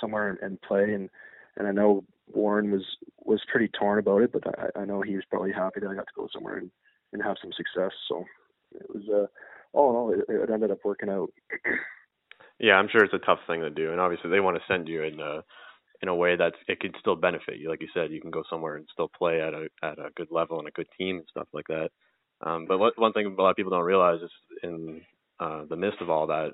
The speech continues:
Speaker 2: aside from the politics, is, you know, you're leaving your, leaving your buddies, like you said, right?
Speaker 1: Yeah, yeah, and, and, and in my billets as well. That was, that was
Speaker 2: Yeah.
Speaker 1: maybe the toughest part was, like, I, I got the call, and I knew for about two hours before I even mustered up the courage to go upstairs and tell my billets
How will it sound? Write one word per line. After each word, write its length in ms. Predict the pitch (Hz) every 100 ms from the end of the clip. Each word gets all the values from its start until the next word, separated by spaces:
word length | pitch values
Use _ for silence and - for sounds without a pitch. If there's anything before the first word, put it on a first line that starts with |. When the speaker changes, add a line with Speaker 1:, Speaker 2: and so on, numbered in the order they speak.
| -
Speaker 2:
aside 200 | 90 85
from 80 | 82
the 80 |
politics, 500 | - 95 101 - 80 -
is, 160 | 73 78
you 80 | 80
know, 80 |
you're 140 | 80 82
leaving 240 | 87 85
your, 220 | 87 85 85 _
leaving 180 | 98 98
your 80 | 98
buddies, 320 | 87 85 85 85
like 100 | 82
you 80 | 80
said, 180 | 92 85
right? 200 | 90 107 - _ _ _ _ _ _ _ _ _ _ -
Speaker 1:
Yeah, 220 | 120 110 -
yeah, 180 | 120 104
and, 240 | 101 120 127
and, 180 | 175 123
and 160 | 113 120
in 100 | 117
my 80 | 110
billets 340 | 104 107 101
as 80 | 95
well. 180 | 98 104
That 100 | 104
was, 120 | 110 98
that 120 | 107
was 120 | 104 98
Speaker 2:
Yeah. 160 | 107 113
Speaker 1:
maybe 240 | 110 113 107
the 80 | 101
toughest 300 | 98 95 87
part 220 | 104 101 98
was, 100 | 95 - - - - - - -
like, 160 | 104
I, 300 | 107 98 85
I 220 | 110 104 101 101 -
got 180 | 117 107
the 60 | 98
call, 320 | 101 98 107
and 80 | 101
I 100 | 101
knew 240 | 98 104 -
for 80 |
about 220 | 95 98 98 -
two 140 | 104
hours 240 | 101 101 98
before 260 | 95 95 101
I 40 |
even 120 | 95 -
mustered 300 | 98 - 98
up 100 | 95
the 60 | -
courage 200 | - 98
to 140 | - -
go 80 | 98
upstairs 320 | - 101 98
and 80 | 95
tell 140 | - 98
my 80 | 101
billets 240 | 101 90